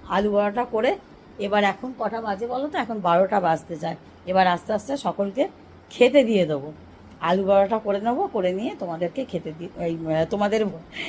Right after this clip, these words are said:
বন্ধুরা তোমরাও খেও। আমি তোমাদেরকে নাম করে যখন বললাম, তোমরাও খেও। এ-, এবার একটু আলু বড়াটা করে নিই, আর বেশি দেরি করব না। বেশি দেরি করলে অনেকটা বেলা হয়ে যাবে, তখন খেতে সবার দেরি হয়ে যাবে। আর আমি কি করি জানো তো?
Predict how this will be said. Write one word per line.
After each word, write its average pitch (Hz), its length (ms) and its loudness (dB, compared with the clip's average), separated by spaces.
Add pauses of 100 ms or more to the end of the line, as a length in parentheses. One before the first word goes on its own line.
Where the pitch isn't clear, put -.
(180)
বন্ধুরা 285 520 6
তোমরাও 269 440 0
খেও। 214 300 4 (300)
আমি 233 260 2
তোমাদেরকে 240 540 2
নাম 208 260 0
করে 233 240 0
যখন 240 300 -2
বললাম, 233 360 -2
তোমরাও 202 360 -2
খেও। 277 200 -4 (480)
এ-, 185 140 2
এবার 208 300 4
একটু 208 200 0
আলু 190 200 2
বড়াটা 190 340 2
করে 190 340 2
নিই, 156 120 -4
আর 175 140 2
বেশি 175 280 -4
দেরি 185 200 -4
করব 190 300 -8
না। 240 140 -2
বেশি 190 260 -10
দেরি 180 200 -8
করলে 214 340 -6 (400)
অনেকটা 208 400 0
বেলা 180 300 2
হয়ে 220 200 2
যাবে, 240 240 2
তখন 214 340 -2
খেতে 214 300 -2 (320)
সবার 262 480 2
দেরি 214 260 2
হয়ে 196 160 2
যাবে। 165 260 -2 (320)
আর 156 140 0
আমি 175 260 2
কি 226 160 -8
করি 220 240 -2
জানো 254 220 0
তো? 359 300 -2